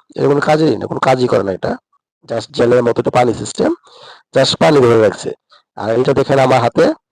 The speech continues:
একটা কোরিয়ান জেল লাগিয়ে দেখেন হাতের ময়লা পর্যন্ত তুলে নিয়ে এসেছে। দেখেন, আপনার প্রমাণ দেখেন। অথচ এইগুলো আপনাদের ঠকানো হচ্ছে,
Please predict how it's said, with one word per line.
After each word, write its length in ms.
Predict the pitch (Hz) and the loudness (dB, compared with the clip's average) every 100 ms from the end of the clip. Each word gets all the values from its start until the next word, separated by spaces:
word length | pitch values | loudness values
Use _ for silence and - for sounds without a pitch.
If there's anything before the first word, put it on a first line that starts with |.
| _ - | _ -16
একটা 240 | 117 - | -10 -8
কোরিয়ান 360 | - 143 127 127 131 _ - - _ | -4 -2 0 0 -4 _ -20 -20 _
জেল 200 | 107 117 | -2 2
লাগিয়ে 340 | 123 127 127 143 | 4 2 2 2
দেখেন 240 | 127 123 - | 2 0 -2
হাতের 340 | 107 110 127 | -2 -2 -2
ময়লা 340 | 110 127 160 165 | 2 4 4 4
পর্যন্ত 260 | 165 151 | 4 2
তুলে 220 | 143 143 123 | 2 2 2
নিয়ে 140 | 113 | 0
এসেছে। 180 | 95 90 | -4 -8
দেখেন, 260 | 98 - 92 - | -8 -8 -10 -10
আপনার 160 | - 117 | -6 0
প্রমাণ 200 | 139 131 | 2 2
দেখেন। 300 | 113 - - _ _ _ _ - _ - _ | -2 -6 -14 _ _ _ _ -20 _ -20 _
অথচ 260 | - 135 - | -4 -2 2
এইগুলো 360 | 170 160 139 147 | 4 4 4 4
আপনাদের 340 | 143 156 175 - _ _ | 2 2 2 0 _ _
ঠকানো 300 | - 143 151 | -2 2 4
হচ্ছে, 360 | 120 117 - 330 | 4 2 2 0